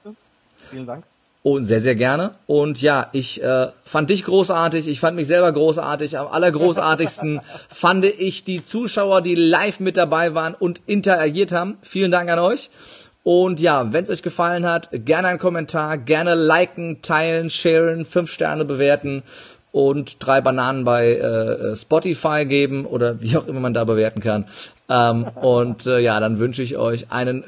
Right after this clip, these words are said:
Speaker 2: großartigen Abend. Wir haben den Zeitrahmen schon wieder gesprengt. Einer der längsten Lebemutig Live Podcasts. Und,
Speaker 1: Geil.
Speaker 2: äh, ja, bis zum nächsten Mal. Schönen Abend. Ciao.
Speaker 1: Ciao.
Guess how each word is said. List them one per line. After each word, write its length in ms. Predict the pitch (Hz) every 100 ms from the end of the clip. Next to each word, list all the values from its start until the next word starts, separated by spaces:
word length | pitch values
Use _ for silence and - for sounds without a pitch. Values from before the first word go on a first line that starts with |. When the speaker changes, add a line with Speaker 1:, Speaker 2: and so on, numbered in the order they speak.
| 120
Speaker 2:
großartigen 720 | 98 110 220 240 214 185 170 156
Abend. 420 | 143 147 147 -
Wir 160 | 139
haben 140 | 131 139
den 140 | 135
Zeitrahmen 520 | 117 135 135 135 135
schon 280 | 131 - 135
wieder 180 | 147 160
gesprengt. 920 | 185 180 - - 170 240 269 - - - - _ _ _
Einer 200 | 147 165
der 100 | 156 147 143
längsten 500 | 226 - - 151 127
Lebemutig 600 | 131 127 123 123 117 110
Live 260 | 110 113
Podcasts. 720 | 127 113 131 135 185 - - _ - - - _
Und, 320 | 143 139 143
Speaker 1:
Geil. 160 | 131 139
Speaker 2:
äh, 40 |
ja, 180 | 131 101 - _ _
bis 240 | - -
zum 140 | - 226
nächsten 360 | 240 214 -
Mal. 360 | 240 190 131 101
Schönen 480 | - - 190 202 185
Abend. 560 | 170 175 175 170 - -
Ciao. 560 | - 143 151 147 147 -
Speaker 1:
Ciao. 260 | 143 165 160